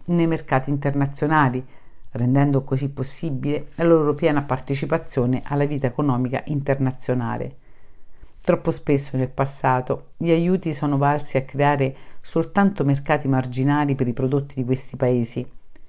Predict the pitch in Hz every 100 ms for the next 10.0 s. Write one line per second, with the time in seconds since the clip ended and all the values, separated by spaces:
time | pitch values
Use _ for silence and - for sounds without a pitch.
0 | - - - - 180 - 143 139 151 139
1 | 135 - 160 - 127 131 131 139 151 151
2 | - 127 113 - 139 135 147 156 139 135
3 | 139 131 123 120 120 123 - 113 123 123
4 | 120 - 123 139 - - - - - 135
5 | 165 - 185 151 139 139 139 170 143 131
6 | 127 151 139 127 120 131 147 143 135 139
7 | 139 143 151 127 123 131 - 143 147 147
8 | 127 123 123 131 131 143 - 135 139 151
9 | 127 120 127 123 123 120 117 120 -